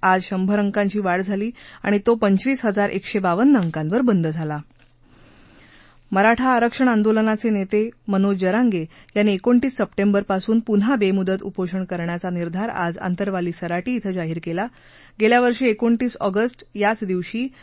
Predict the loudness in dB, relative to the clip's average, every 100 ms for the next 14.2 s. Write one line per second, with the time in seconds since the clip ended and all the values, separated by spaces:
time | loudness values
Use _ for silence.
0 | -18 0 0 2 0 0 0 -2 -4 -4
1 | -4 -4 -4 -4 -4 -6 -6 -6 -6 -4
2 | -6 -10 -20 -6 -2 0 -2 -2 0 0
3 | 0 -4 -4 -4 -6 -8 -10 -14 -18 -16
4 | 0 2 4 4 2 2 0 0 -2 -2
5 | -4 -4 -2 0 0 -2 -2 -4 -4 -4
6 | -2 -4 -6 -6 -4 -4 -6 -8 -6 -4
7 | -2 -2 -4 -4 -4 -4 -6 -4 -4 -2
8 | -2 -4 -4 -6 -8 -6 -8 -6 -10 -8
9 | -6 -4 -4 -4 -6 -6 -10 -12 -20 -4
10 | 0 2 2 2 0 0 -2 -2 -2 0
11 | 0 0 0 -2 0 4 4 4 0 0
12 | 2 2 2 -4 -6 -18 _ -6 -4 -2
13 | 0 0 -2 -2 -2 -2 -2 -4 -4 -6
14 | -8